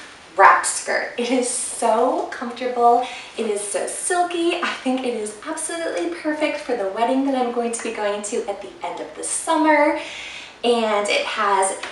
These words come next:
this cute little slit up the side. The ruffles make it so sweet and feminine. I love the color, the floral detail on it.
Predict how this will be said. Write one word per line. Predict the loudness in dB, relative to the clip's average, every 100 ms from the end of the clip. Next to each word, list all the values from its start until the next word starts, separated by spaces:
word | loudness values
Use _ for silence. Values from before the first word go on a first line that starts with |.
| 0
this | 0 0 -6
cute | -6 -2
little | 2 2
slit | 2 0 0 0
up | 0 -4 -6
the |
side. | -6 2 6 8 6 4 -2 -6 -10 -14 -4
The | -2 0
ruffles | 0 0 2 2 2 2 0 -2
make | -4 -4 -4
it | -2 0
so | -2 -4 -2 0 0
sweet | -2 -2 -4 -4
and | -6
feminine. | -2 0 0 0 0 0
I | 0
love | -2 0 2 0 -2
the |
color, | -6 -2 2 4 4
the | 2
floral | -6 -8 -4 2 4 4
detail | 2 -4 -2 -2
on | 0 2 4
it. | 4 2